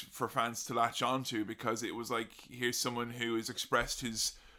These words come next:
ultimate creative frustration, which is being pigeonholed as to be something that he feels he's not. And then I sat down and I watched a bunch of those, like, I was like, "Ah, this will make Joe cringe." And you were like, "This is great." Like, the stuff with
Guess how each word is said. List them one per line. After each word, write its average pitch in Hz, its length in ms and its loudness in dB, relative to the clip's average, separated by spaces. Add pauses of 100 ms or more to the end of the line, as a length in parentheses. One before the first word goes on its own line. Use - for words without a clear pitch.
(160)
ultimate 127 460 4
creative 123 480 4
frustration, 135 1000 2
which 117 200 -2
is 113 240 -2
being 123 260 -2
pigeonholed 123 640 2
as 113 120 -6
to - 80 -10
be 123 120 -2
something 120 320 -2
that 120 160 0
he 127 100 -6
feels 127 300 0
he's 120 200 -2
not. 131 460 4 (600)
And 165 160 10
then 175 120 10
I 170 80 10
sat 165 280 6
down 160 140 10
and 156 80 8
I 151 80 10
watched 147 260 8
a 147 40 -6
bunch 143 260 4
of 147 60 0
those, 135 240 8
like, 131 280 6 (400)
I 143 120 12
was 139 80 12
like, 123 140 8
"Ah, 127 140 12
this 135 160 4
will 131 80 0
make 123 180 4
Joe 123 220 10
cringe." 117 560 4
And 143 160 2
you 160 80 6
were 156 100 10
like, 151 220 6
"This - 180 4
is 131 120 -2
great." 233 340 12
Like, 120 180 4
the 180 80 -2
stuff 160 260 6
with 143 160 -4